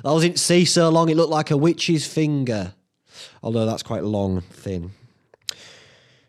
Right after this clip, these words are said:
Um, so yeah, that made me think about doing a, a, maybe a scary camp there with Joey D. That would be great because we could, <laughs> we could double up. We could maybe get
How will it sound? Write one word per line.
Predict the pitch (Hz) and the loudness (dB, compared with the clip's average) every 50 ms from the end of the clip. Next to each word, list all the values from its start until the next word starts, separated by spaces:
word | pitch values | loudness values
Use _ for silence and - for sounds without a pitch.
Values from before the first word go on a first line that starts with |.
| _ _ _ _ _ _ | _ _ _ _ _ _
Um, | - 127 127 123 127 123 123 123 120 - - _ _ _ _ _ _ _ _ _ _ _ _ _ _ _ _ _ _ - _ | -4 -2 0 0 0 0 0 -2 -4 -6 -10 _ _ _ _ _ _ _ _ _ _ _ _ _ _ _ _ _ _ -20 _
so | - - 147 | -6 -2 0
yeah, | 139 139 135 | 2 2 2
that | 143 156 147 | 2 2 2
made | 175 175 160 143 | 2 2 2 2
me | 131 | -2
think | - - 147 147 139 | -2 -2 -4 -2 -2
about | 151 120 123 123 120 101 120 | -2 -4 -2 -2 -4 -4 -2
doing | 123 123 120 117 113 | 0 0 0 2 0
a, | 113 113 110 110 107 - | 0 -2 -2 -2 -4 -4
a, | - | -4
maybe | 120 120 123 113 127 | -2 -2 0 0 -2
a | 117 | 0
scary | 110 - - - 110 127 131 127 131 | 0 -2 -4 -2 -4 -2 -2 -2 -2
camp | 120 - 113 117 113 104 - | -4 -4 -6 -6 -6 -6 -6
there | 110 107 107 | -6 -4 -4
with | 104 101 92 | -4 -4 -4
Joey | 107 107 101 95 | -4 -4 -4 -2
D. | 92 104 101 | -4 -2 -4
That | 104 117 | -4 -4
would | 98 - | -4 -4
be | 107 107 101 | -6 -6 -6
great | 95 98 98 101 101 107 104 98 104 104 101 101 101 101 101 101 101 98 95 87 80 - - _ _ - - - _ _ _ _ _ _ _ | -6 -10 -14 -14 -10 -8 -6 -6 -4 -4 -4 -6 -6 -6 -6 -6 -8 -8 -10 -12 -14 -16 -20 _ _ -14 -14 -14 _ _ _ _ _ _ _
because | - - - 101 95 92 90 87 - _ _ _ _ | -14 -8 -4 -4 -2 -2 -4 -8 -12 _ _ _ _
we | 110 101 | -8 -8
could, | - - 104 90 82 95 80 - - - - 123 123 127 | -2 -2 0 0 0 -2 -4 -6 -8 -8 -10 -10 -12 -12
<laughs> | 135 131 120 104 | -14 -14 -12 -2
we | - 113 | -2 0
could | - - 123 110 92 | 2 2 0 2 4
double | 147 139 127 120 113 120 123 | 4 4 4 4 4 4 2
up. | 110 95 - - - - | 2 0 -6 -10 -8 -4
We | 110 104 | -4 -4
could | - 127 117 | -2 -2 -2
maybe | 127 135 120 127 | 0 0 0 0
get | 110 - 135 123 - - _ | 0 0 -2 -4 -4 -10 _